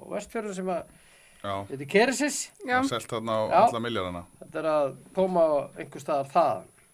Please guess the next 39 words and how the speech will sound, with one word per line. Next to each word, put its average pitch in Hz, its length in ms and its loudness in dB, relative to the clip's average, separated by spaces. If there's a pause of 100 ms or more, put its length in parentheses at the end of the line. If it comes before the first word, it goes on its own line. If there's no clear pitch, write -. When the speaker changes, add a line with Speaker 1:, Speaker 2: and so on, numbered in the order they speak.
(120)
Speaker 1:
Þú - 160 -20
veist, - 180 -18
því 147 220 -10
dæmi. 95 320 -16
Speaker 2:
Já, 87 200 -14 (360)
já. 120 160 -10 (380)
Var 95 160 -10
það 92 100 -12
Káringur 127 360 -2
sem 123 120 -6
að 117 80 -10
seldi 151 240 -6
það? 76 220 -6 (720)
Speaker 1:
Já, 135 300 -6 (240)
það 143 120 -2
er 143 120 2
Speaker 2:
Hvað 156 120 8
voru 143 120 4
þetta 139 100 0
aftur 123 160 -2
margir 135 260 2
milljarðar? 104 400 -2
Þetta 95 160 -10
voru 95 160 -6
áttatíu, - 1000 -14 (240)
Speaker 1:
Ég 185 100 2
var 208 140 4
það 233 100 6
ekki. 143 160 -2
Speaker 2:
Var 143 140 -8
þetta 98 100 -10
í - 60 -8
Speaker 1:
Manstu 202 260 0
það 254 80 10
Speaker 2:
áttatíu 190 160 6
Speaker 1:
þarna? 143 140 4
Speaker 2:
milljarðar 101 340 -4
eða 80 120 -4
Speaker 1:
Keresis. 165 400 2